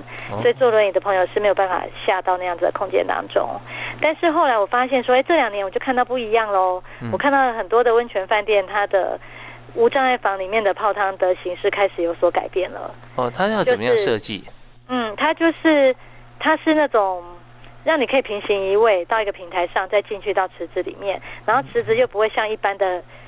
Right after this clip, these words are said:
Speaker 2: 泡汤池很深，
Speaker 1: 嗯。
Speaker 2: 它就比较浅一点，
Speaker 1: 是。
Speaker 2: 然后两侧有做扶手。
Speaker 1: OK。哦，是，
Speaker 2: 对。
Speaker 1: 那真方便很多。
Speaker 2: 对，就是现在开始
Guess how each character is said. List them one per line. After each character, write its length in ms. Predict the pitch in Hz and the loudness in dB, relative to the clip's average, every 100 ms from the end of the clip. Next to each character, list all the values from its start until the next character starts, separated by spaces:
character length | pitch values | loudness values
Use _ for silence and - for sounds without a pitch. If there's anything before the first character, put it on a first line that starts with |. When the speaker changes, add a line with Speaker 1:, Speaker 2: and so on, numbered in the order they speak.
| - - | -20 -6
Speaker 2:
泡 140 | 240 220 | -2 0
汤 180 | 220 214 | 0 0
池 100 | 190 | -2
很 140 | 180 | -2
深， 340 | 165 - 196 175 | -8 -2 0 -2
Speaker 1:
嗯。 100 | 180 | -6
Speaker 2:
它 120 | 208 | -2
就 140 | 214 214 | 2 2
比 80 | - | 2
较 100 | 190 | 0
浅 280 | - 185 170 | 2 0 0
一 60 | 190 | 0
点， 220 | 196 - | 0 0
Speaker 1:
是。 220 | - - | -8 -6
Speaker 2:
然 100 | 202 | -2
后 40 | 233 | 0
两 140 | 196 | 0
侧 160 | 175 233 | 0 2
有 140 | 185 | 2
做 180 | 170 - | 4 2
扶 260 | - 165 175 | 2 -4 -4
手。 320 | - - - - - | -2 -4 -4 -16 -10
Speaker 1:
OK。 120 | 120 | -8
哦， 460 | 147 151 139 131 110 | -6 -8 -10 -8 -8
是， 180 | - 123 | -4 0
Speaker 2:
对。 80 | 208 | 2
Speaker 1:
那 140 | 190 | 0
真 120 | 139 | -4
方 180 | 131 135 | -2 -2
便 140 | 127 | -2
很 100 | 101 | -4
多。 260 | 82 82 80 - - | -4 -4 -4 -8 0
Speaker 2:
对， 240 | 220 190 | 4 4
就 160 | 185 311 | 4 2
是 200 | 311 302 - | 4 0 2
现 160 | 311 285 | 0 2
在 180 | 285 | 0
开 220 | 262 262 262 | 0 -2 -2
始 280 | - 185 175 | -2 -4 -4